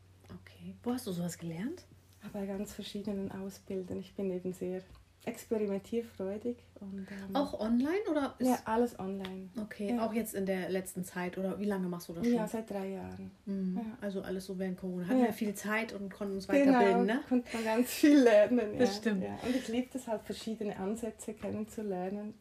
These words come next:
Speaker 2: Auch um für mich zu lernen, wie will ich's nicht machen.
Speaker 1: Ja.
Speaker 2: Und das finde ich gut. Ich habe gerade beim Familienstellen so viel gelernt, wie man nicht aufstellen sollte.
Speaker 1: Ah, okay.
Speaker 2: Und das, das schult natürlich,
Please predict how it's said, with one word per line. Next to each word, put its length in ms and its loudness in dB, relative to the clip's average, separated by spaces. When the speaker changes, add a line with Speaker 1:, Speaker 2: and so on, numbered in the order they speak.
Speaker 2:
Auch 220 -4
um 380 -2
für 160 0
mich 300 6
zu 120 0
lernen, 340 4
wie 140 0
will 120 0
ich's 200 -6
nicht 280 0
machen. 420 -12
Speaker 1:
Ja. 280 -4
Speaker 2:
Und 140 -8
das 140 -10
finde 240 -6
ich 160 -16
gut. 280 -8
Ich 100 -10
habe 160 -6
gerade 180 -6
beim 160 -4
Familienstellen 840 0
so 300 -2
viel 280 -4
gelernt, 500 -2
wie 80 0
man 260 -2
nicht 280 -2
aufstellen 600 -6
sollte. 540 -12
Speaker 1:
Ah, 240 -6
okay. 320 -14
Speaker 2:
Und 220 -10
das, 240 -12
das 180 -8
schult 380 -4
natürlich, 720 -10